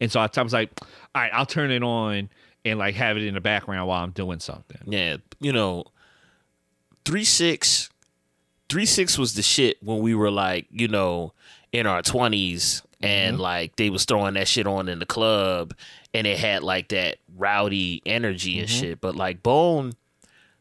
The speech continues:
Speaker 2: popped off. I won't speak for you. I speak for myself. Bone popped off when we were in high school, and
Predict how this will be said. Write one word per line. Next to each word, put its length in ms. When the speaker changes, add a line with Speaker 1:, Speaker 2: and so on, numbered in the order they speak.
Speaker 2:
popped 340
off. 640
I 80
won't 220
speak 240
for 100
you. 60
I 80
speak 240
for 80
myself. 480
Bone 260
popped 300
off 240
when 120
we 160
were 160
in 240
high 220
school, 560
and 540